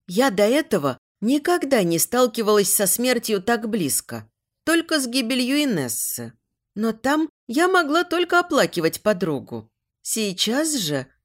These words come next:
всё ложилось на мои плечи. Только вот имелась одна загвоздка. В этом мире я не знала всех нюансов, как и что происходило. "Рейзер, отправь людей куда следует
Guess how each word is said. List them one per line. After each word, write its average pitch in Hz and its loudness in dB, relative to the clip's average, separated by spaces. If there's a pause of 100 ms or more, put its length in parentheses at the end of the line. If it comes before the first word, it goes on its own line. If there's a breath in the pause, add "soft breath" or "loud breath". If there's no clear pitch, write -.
всё 269 0
ложилось 311 2
на 339 0
мои 277 2
плечи. 131 -4 (420)
Только 277 -2
вот - -4
имелась 285 0
одна 269 2
загвоздка. 175 -2 (340)
В 233 -6
этом 320 0
мире 143 0 (180)
я 302 0
не 311 -2
знала 320 0
всех 302 -2
нюансов, 151 -2 (160)
как 320 -2
и 330 0
что 247 2
происходило. 151 -2 (760)
"Рейзер, 214 2 (400)
отправь 226 0
людей 226 0
куда 247 2
следует 165 -2